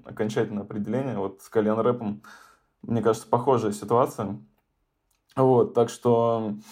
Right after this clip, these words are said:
мне кажется, что после две тысячи пятнадцатого года, когда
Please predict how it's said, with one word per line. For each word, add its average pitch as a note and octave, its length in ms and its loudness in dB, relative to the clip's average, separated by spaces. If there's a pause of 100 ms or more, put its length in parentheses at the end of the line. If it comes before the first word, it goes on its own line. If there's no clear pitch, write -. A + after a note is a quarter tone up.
(220)
мне C3 220 4
кажется, E3 320 2
что A#2+ 720 2 (680)
после A#2 760 0 (640)
две A#2 160 -2
тысячи C3 200 -2
пятнадцатого B2+ 520 2
года, C3+ 380 4
когда G#2+ 580 2